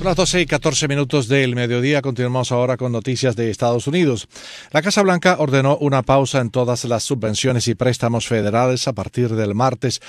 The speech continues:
una decisión que podría interrumpir los programas de educación y atención médica, la asistencia para la vivienda, el alivio de desastres y muchas otras iniciativas.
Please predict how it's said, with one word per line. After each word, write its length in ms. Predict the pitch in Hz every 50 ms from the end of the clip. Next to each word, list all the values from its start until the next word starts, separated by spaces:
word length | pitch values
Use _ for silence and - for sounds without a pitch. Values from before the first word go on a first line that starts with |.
| - - - - - - -
una 180 | 139 160 175
decisión 420 | 185 175 - 170 139 - 185 190 165
que 120 | 180 165
podría 500 | 139 139 127 143 160 160 156 160 156 151
interrumpir 640 | 156 143 139 120 135 120 120 123 104 - 147 156 139
los 180 | 135 127 117
programas 480 | - - 117 113 120 131 135 139 135 123
de 120 | 127 127
educación 560 | 120 113 113 104 110 101 - - 143 147 139 131
y 80 | 123
atención 580 | 117 107 - 113 104 98 - 135 135 127 120 110
médica, 640 | 120 131 147 160 151 120 117 98 - 123 120 107 - - - - - -
la 100 | - 139
asistencia 480 | 143 127 131 131 - 151 156 139 156 147
para 160 | 131 131 127
la 100 | 120 120
vivienda, 460 | 117 117 120 131 147 165 180 180 185
el 80 | 156 120
alivio 320 | 110 107 120 123 123 123
de 120 | 113 117 113
desastres 600 | 113 107 - 139 135 120 - 165 156 139 - -
y 80 | 113
muchas 360 | 107 120 131 - 131 117 -
otras 320 | - 131 117 123 127 120 -
iniciativas. 760 | 127 120 117 - - 135 127 185 190 170 139 113 110 -